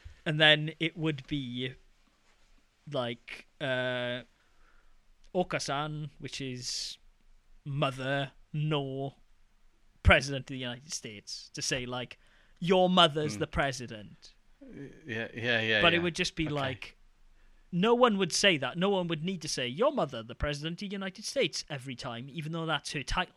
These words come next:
Speaker 2: Yes. So, so the dialogue is so long-winded because of its translation is literal from Japanese.
Speaker 1: Yes, it seems to be that way, was the biggest complaint I've heard. However,
Speaker 2: Yeah, is this the case for every Hideo Kojima game, then? 'Cause everything seems very convoluted and,
Speaker 1: Yes.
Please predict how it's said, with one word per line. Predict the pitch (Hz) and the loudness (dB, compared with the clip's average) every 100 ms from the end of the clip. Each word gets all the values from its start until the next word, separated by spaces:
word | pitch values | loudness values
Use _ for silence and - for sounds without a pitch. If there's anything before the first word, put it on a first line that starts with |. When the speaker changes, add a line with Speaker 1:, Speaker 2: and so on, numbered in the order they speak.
| _ | _
Speaker 2:
Yes. | - 107 98 - - - | -2 0 0 -10 -20 -10
So, | - 151 160 | 2 4 4
so | 156 | 0
the | 151 | 2
dialogue | 143 170 151 143 | 6 6 4 0
is | 135 | -4
so | - | -2
long-winded | 143 135 127 127 123 120 | 0 0 0 -2 -2 -4
because | 113 - 110 | -6 -10 -10
of | 110 | -8
its | 113 - | -10 -10
translation | - 110 107 107 - - | -6 -6 -4 -6 -6 -14
is | 92 | -10
literal | 107 101 - 98 | -10 -10 -12 -16
from | 92 98 | -14 -16
Japanese. | 92 95 | -10 -4
Speaker 1:
Yes, | 170 117 - - - | -2 0 -2 -6 -6
it | 147 | -4
seems | - 156 131 | -4 -4 -6
to | 131 | -8
be | 113 | -10
that | 107 92 | -12 -12
way, | - 104 123 | -14 -16 -14
was | - 135 | -12 -10
the | 139 | -10
biggest | 135 _ 143 139 135 - - - | -12 _ -6 -4 -6 -12 -18 -14
complaint | 139 131 123 | -10 -8 -8
I've | 123 - | -10 -8
heard. | 127 104 98 - - - - - | -8 -8 -12 -18 -20 -20 -20 -10
However, | - 147 170 135 | 0 6 8 8
Speaker 2:
Yeah, | 170 | 8
is | 151 | 6
this | 180 - | 4 2
the | 151 | 2
case | 160 147 | 2 4
for | - | 6
every | 156 139 135 | 6 8 4
Hideo | 127 120 120 | 2 2 0
Kojima | 101 113 110 | 0 -4 -4
game, | 104 123 120 95 | 0 0 0 -4
then? | 104 104 - - | -12 -16 -18 -12
'Cause | 107 | -6
everything | 120 120 123 - 101 | -2 -2 -4 -8 -8
seems | - 101 95 | -10 -12 -8
very | 107 104 | -4 -4
convoluted | 95 104 95 98 95 98 92 - - | -6 -10 -8 -8 -8 -12 -12 -18 -12
and, | 180 | 0
Speaker 1:
Yes. | 170 143 113 - - | 2 2 2 -4 -4